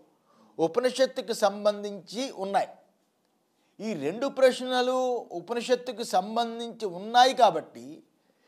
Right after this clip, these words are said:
ఈ రెండు విషయాలు మాండూక్యోపన్యాసమంజరి అనే పీఠికలో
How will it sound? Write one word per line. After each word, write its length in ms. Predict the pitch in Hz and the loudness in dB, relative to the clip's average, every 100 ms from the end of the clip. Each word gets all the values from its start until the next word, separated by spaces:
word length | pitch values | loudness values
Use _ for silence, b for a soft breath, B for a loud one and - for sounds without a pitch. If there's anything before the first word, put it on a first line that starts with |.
| _ _ | _ _
ఈ 180 | 190 214 | -2 0
రెండు 320 | 151 165 226 | 2 0 0
విషయాలు 680 | 269 254 190 247 247 247 277 226 175 | -2 -2 0 8 8 8 4 0 6
మాండూక్యోపన్యాసమంజరి 2250 | 180 240 254 262 262 - _ - - 240 240 240 240 240 240 233 226 226 220 214 214 214 208 | 6 6 2 2 2 -2 _ -16 2 6 6 4 -2 -2 4 6 6 4 -2 -4 0 2 2
అనే 120 | 196 | -2
పీఠికలో 640 | - 196 226 220 220 226 | -8 -10 -10 -8 -4 0